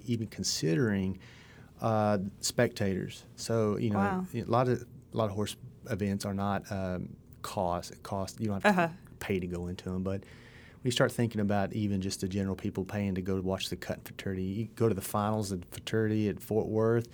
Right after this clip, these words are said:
Speaker 1: you can't get a seat.
Speaker 2: Oh, wow.
Speaker 1: Uh, so, and they're paying to go into that. So, um,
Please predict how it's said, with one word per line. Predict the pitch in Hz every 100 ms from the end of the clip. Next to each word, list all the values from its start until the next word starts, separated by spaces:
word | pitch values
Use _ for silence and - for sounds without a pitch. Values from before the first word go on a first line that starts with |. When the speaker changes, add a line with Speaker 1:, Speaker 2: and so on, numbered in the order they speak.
| -
Speaker 1:
you | -
can't | 110 98
get | 92
a | 90
seat. | - 110 - - - - -
Speaker 2:
Oh, | 190
wow. | 190 - - -
Speaker 1:
Uh, | 101 92 90
so, | - 113 107 101 95 95 107
and |
they're | 110
paying | - 110 107
to | 92
go | 92 92
into | 92
that. | 90 87
So, | - 110 104 95 - - - - -
um, | - 95 95 92